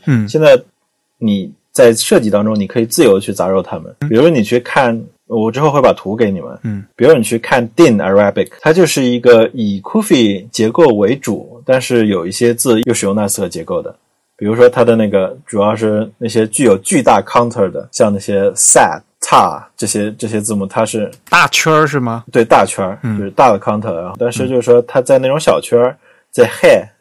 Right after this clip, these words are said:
Speaker 2: 就那个绕绕圈儿非常复杂那个，它又会使用就是纳斯克那边的结构。那同理就是说你，你用那种非常手写的笔触，但是你依然可以就是说使用 Kufi 的结构去，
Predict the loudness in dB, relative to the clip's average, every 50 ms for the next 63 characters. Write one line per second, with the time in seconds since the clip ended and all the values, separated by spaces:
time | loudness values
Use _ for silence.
0 | _ _ _ _ _ _ _ _ _ _ _ _ -12 -10 -10 -8 -10 -10 -10 -12
1 | -14 -16 -18 -20 -20 -16 -2 2 2 4 4 2 0 -2 -4 -4 -4 -4 -4 -6
2 | -6 -6 -4 -8 -6 -6 -6 -6 -6 -10 -12 -10 -12 -14 -14 -6 0 2 2 2
3 | 4 2 0 -2 -2 -6 -6 -6 -6 -6 -6 -8 -10 -10 -10 -10 -10 -10 -12 _
4 | _ _ _ _ _ -10 -6 -4 -4 -4 -4 -6 -6 -6 -6 -6 -8 -10 -10 -12
5 | -14 -16 -16 -10 -10 -10 -10 -10 _ _ _ -6 -6 -6 0 0 0 0 2 0
6 | 0 0 -2 -2 -2 -2 -2 -2 -2 -2 -2 -4 -6 -6 -8 -10 -10 -6 -2 0
7 | 0 0 0 -2 -2 0 0 -2 -2 -4 -6 -6 -4 -6 -6 -2 -2 -2 -2 0
8 | -2 -2 -2 -2 -6 -8 -10 -10 -10 -10 -8 -8 -4 -4 -4 -4 -4 -6 -8 -8
9 | -8 -10 -4 -2 -2 -2 -2 -4 -4 -4 -4 -4 -6 -8 -10 -10 -8 -8 -8 -8
10 | -8 -12 _ _ _ _ _ _ _ _ _ _ _ _ -14 -10 -6 -6 -6 -6
11 | -6 -8 -8 -4 -2 -4 -4 -4 -6 -10 -2 2 2 2 2 2 -6 -10 -10 -10
12 | -8 -10 -10 -12